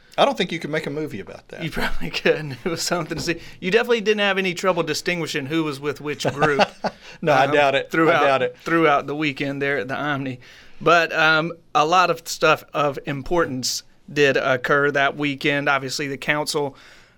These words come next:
Speaker 2: um, this is the event, uh, each year, they're meeting each year,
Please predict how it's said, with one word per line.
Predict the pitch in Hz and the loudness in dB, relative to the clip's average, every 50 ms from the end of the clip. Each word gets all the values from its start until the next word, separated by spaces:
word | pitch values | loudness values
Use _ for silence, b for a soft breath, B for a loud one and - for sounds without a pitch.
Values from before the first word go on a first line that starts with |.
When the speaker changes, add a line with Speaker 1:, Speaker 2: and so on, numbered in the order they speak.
| _ | _
Speaker 2:
um, | - - 143 139 139 139 139 | -6 -4 -4 -4 -4 -2 -2
this | 147 156 147 | -2 -2 0
is | 151 139 135 | -2 -2 0
the | 151 143 143 | 2 2 2
event, | 135 135 151 147 147 113 - | 4 2 2 0 0 -4 -6
uh, | - 147 139 139 139 139 139 - | -6 -4 -4 -4 -4 -6 -6 -6
each | 151 147 131 - - | -6 -6 -6 -4 -4
year, | 151 143 143 143 143 | -2 -2 0 0 0
they're | 139 139 135 | 0 -2 -2
meeting | 135 139 143 143 139 139 | -2 -2 -2 -2 -2 -4
each | 135 131 131 - | -4 -6 -4 -4
year, | 156 147 143 147 143 139 | -2 -2 0 0 -2 -2